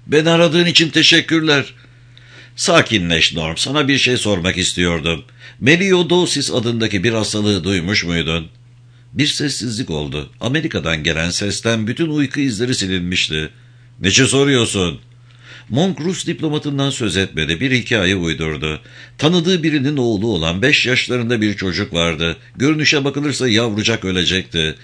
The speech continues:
Kendisi Sam amcanın bu hastalıkla ilgili bazı deneyimleri olduğunu duymuştu. "Stein bana numaranı ver," dedi. "Birkaç yere telefon etmem lazım. Seni sonra ararım."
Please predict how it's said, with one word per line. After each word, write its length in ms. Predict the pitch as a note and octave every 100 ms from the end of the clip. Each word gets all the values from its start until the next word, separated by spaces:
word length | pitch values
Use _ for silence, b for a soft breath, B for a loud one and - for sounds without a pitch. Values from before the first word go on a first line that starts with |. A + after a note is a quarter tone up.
| B B B -
Kendisi 460 | D3 F3 E3+ F3
Sam 240 | D3+ D#3 D3
amcanın 480 | F2 D#2 E2+ G2 G#2+
bu 140 | C3
hastalıkla 440 | B2+ C3 D3+ C3
ilgili 340 | C#3 C3 C3+ B2+
bazı 340 | C3+ B2+ A#2
deneyimleri 520 | A#2+ A#2 A2+ G#2+ A#2
olduğunu 440 | A#2+ G2 F#2 F#2 F2
duymuştu. 720 | F2+ E2+ F2 - F2 E2+ E2+ - - b b b b
"Stein 440 | - - F#2+ F#2
bana 240 | G2 G#2 A2
numaranı 560 | A#2 A#2+ A#2+ A#2+ A#2+
ver," 200 | A2+ A#2
dedi. 240 | G#2+ A2 A2
"Birkaç 380 | B2+ C3 C3 B2+
yere 180 | C3
telefon 380 | A#2 B2 A#2 A#2+
etmem 420 | A#2 - A2+ G#2+
lazım. 360 | G#2 G2+ G2+ F#2+
Seni 240 | - B2+ C3+
sonra 300 | C3+ C3+ B2+
ararım." 460 | B2 A#2 G#2 E2+